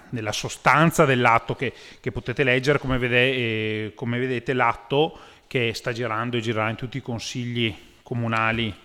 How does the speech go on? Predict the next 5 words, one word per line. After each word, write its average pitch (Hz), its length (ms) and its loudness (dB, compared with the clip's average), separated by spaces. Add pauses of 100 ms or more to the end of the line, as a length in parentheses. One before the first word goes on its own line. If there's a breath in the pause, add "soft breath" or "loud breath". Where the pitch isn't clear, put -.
(440 loud breath)
d'Italia 117 560 2
promosso 117 540 -6
dal 113 200 -8
movimento 113 480 -4
giovanile 110 760 0